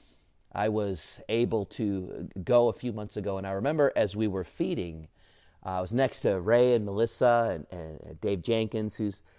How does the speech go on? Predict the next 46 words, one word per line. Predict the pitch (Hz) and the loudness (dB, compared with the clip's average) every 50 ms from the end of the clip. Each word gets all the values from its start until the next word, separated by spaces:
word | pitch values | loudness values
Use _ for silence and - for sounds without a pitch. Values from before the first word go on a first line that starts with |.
| _ _ - | _ _ -10
uh, | - 90 | -6 -2
new | 95 113 120 | 0 2 4
to | 117 113 | 4 6
our | 110 104 | 4 4
church, | 101 - - 120 113 107 - | 2 0 0 0 0 0 2
a | |
couple | - 196 196 - - | 4 4 4 4 4
of | 107 - | -2 0
people | 123 123 113 - 104 | 0 0 0 0 0
who've, | 104 101 87 | 0 0 0
who've | - 107 101 85 | -2 -4 -2 -2
been | 104 104 101 | -2 -2 -2
there. | 104 98 | -2 -4
Carolyn | - - 113 107 110 110 110 107 | -2 0 4 4 4 4 4 2
might | 110 110 | 0 -2
have | 107 95 | 0 0
been | 107 107 | -2 -2
there | 107 101 92 | -2 -2 -4
as | 90 - | -4 -4
well. | 104 101 101 104 107 107 | -2 -2 0 0 0 -2
And, | 87 80 82 _ _ - _ _ - - _ _ _ _ _ - | -4 -6 -10 _ _ -20 _ _ -20 -20 _ _ _ _ _ -8
uh, | 95 87 80 73 73 69 - _ _ _ _ _ _ _ _ _ _ _ _ _ _ - | -6 -6 -6 -8 -12 -16 -20 _ _ _ _ _ _ _ _ _ _ _ _ _ _ -6
and | - 120 | -4 -2
I | 123 | 0
remember | 123 123 156 175 165 170 143 | 2 2 2 4 6 6 6
looking, | 127 127 139 139 - 143 117 107 | 6 6 6 6 6 4 0 2
and | 107 101 | 0 -2
I | |
remember | 101 107 110 104 107 | -2 -2 0 -2 -2
seeing | 101 - - 131 117 110 107 101 | -4 -4 -4 -4 -2 -2 -2 -2
the | 95 95 | -2 -2
line | 95 98 101 101 98 98 98 98 95 92 90 87 85 | 0 0 0 0 -2 -2 -2 -4 -6 -6 -8 -8 -10
just | 78 95 87 - - | -10 -12 -12 -10 -6
getting | 104 98 92 90 87 | -4 -4 -4 -4 -6
longer | 85 85 92 95 95 98 101 107 110 104 110 113 113 113 113 - _ - | -8 -6 -4 -2 -2 -2 -2 -4 -4 -4 -4 -4 -4 -4 -6 -10 _ -14
and | 98 90 87 87 | -12 -10 -10 -10
longer | 87 85 85 90 95 98 101 104 101 101 110 110 107 - _ _ _ _ _ _ _ _ _ - | -10 -8 -8 -8 -8 -8 -8 -8 -6 -6 -4 -6 -6 -8 _ _ _ _ _ _ _ _ _ -10
<laughs> | 110 - | -6 -4
and | 139 107 95 95 95 - 107 98 | -2 -2 -2 -4 -6 -8 -4 0
longer | - 110 113 113 107 117 117 110 113 127 120 117 113 | 2 4 4 6 4 4 2 2 4 4 4 4 4
and, | 98 85 80 - - - - - - _ _ | 2 0 -2 -8 -14 -20 -20 -20 -20 _ _
and | - 117 107 101 104 | -2 0 0 2 4
longer. | 110 117 123 127 135 127 131 131 - - | 4 6 6 6 6 6 4 4 2 2
And | - 120 120 | 0 0 2
I | 120 123 | 2 2
remember, | 127 123 131 135 131 131 - | 4 4 4 6 6 4 4